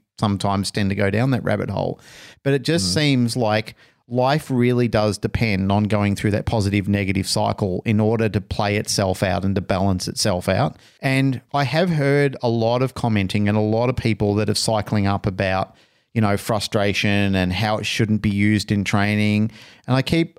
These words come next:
Speaker 1: asking the question, why? You know, like, what is it about frustration that's bothering you so much?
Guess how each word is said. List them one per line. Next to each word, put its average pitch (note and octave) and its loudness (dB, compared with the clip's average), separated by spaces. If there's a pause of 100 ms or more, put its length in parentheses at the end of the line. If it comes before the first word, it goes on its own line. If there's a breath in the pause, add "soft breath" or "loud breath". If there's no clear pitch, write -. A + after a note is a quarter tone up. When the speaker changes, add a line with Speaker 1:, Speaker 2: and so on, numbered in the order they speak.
(160)
Speaker 1:
asking B2 0
the G#2 0
question, G2+ 0
why? G2 -4 (140)
You A#2 -2
know, A2 2
like, G#2+ -2
what A#2 0
is C#3+ 2
it B2 0
about A#2 -2
frustration A#2 0
that's G#2+ -2
bothering G#2+ 0
you A2 2
so G#2 0
much? - -6